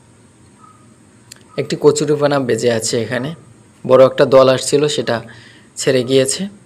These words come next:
ছোট একটি কচুরিপানা বেজে আছে। বাতাসে ধুলোবালু চোখে যাচ্ছে, তাই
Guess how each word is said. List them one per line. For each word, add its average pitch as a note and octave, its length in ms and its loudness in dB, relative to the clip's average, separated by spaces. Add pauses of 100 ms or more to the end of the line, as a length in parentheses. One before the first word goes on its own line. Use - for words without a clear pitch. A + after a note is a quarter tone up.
(1600)
ছোট - 220 -2
একটি A#2+ 500 -4
কচুরিপানা B2 720 -6 (100)
বেজে A#2+ 300 -2
আছে। A#2+ 280 -4 (1000)
বাতাসে D3+ 680 -2 (1040)
ধুলোবালু C#3+ 540 6
চোখে C#3 320 4
যাচ্ছে, C3 520 2
তাই B2+ 480 2